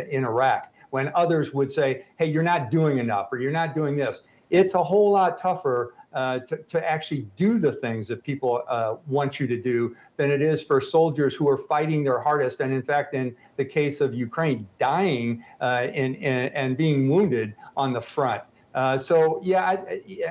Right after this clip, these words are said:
I'm with, uh, <laughs> the, uh, Minister Kuleba, who said earlier in the week that people who are basically slamming Ukraine for the pace of their,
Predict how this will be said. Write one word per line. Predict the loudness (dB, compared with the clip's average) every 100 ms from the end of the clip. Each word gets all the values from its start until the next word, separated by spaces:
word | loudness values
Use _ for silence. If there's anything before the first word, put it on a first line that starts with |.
| -4
I'm | -4 0
with, | 0 -2
uh, | -2 0 0 -2 -6 -18 -18
<laughs> | -18 _ _ -4
the, | -2 -2 -4
uh, | -4 -6 -12 _ -2
Minister | 2 2 0 -4
Kuleba, | -2 0 2 2 0 -2
who | -4
said | -2 0
earlier | 2 2 2 2 -2
in |
the | -2
week | -2 -2 -4 -12 _
that | -4 -2
people | -4 -2 0 0
who | 2 2
are | 4 2 -2 -8 _ -20 -20 _ _
basically | -4 -2 -4 0 0 -2
slamming | -8 -6 -2 0 0 0 0
Ukraine | -2 -2 -2 -2 -2 -6 -10 -10
for | 0 4
the | 4
pace | 2 0 2 2 2
of | 0 4
their, | 4 4 2 -2